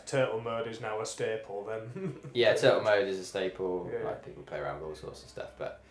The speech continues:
Speaker 2: um, I mean, it depends who you are. We were at a track in Bristol,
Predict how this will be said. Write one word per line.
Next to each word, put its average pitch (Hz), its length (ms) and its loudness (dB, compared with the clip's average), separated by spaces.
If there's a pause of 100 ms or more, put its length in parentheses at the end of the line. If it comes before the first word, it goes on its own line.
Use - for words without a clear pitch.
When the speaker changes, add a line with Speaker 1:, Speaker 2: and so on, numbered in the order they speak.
(400)
Speaker 2:
um, 85 200 -4
I - 40 -6
mean, 139 140 2
it - 20 -4
depends 165 200 6
who 131 60 4
you 127 100 6
are. 110 160 8
We 117 60 2
were 117 60 0
at 104 200 4
a 104 100 -4
track 101 480 0 (180)
in 92 200 -8
Bristol, 101 760 -2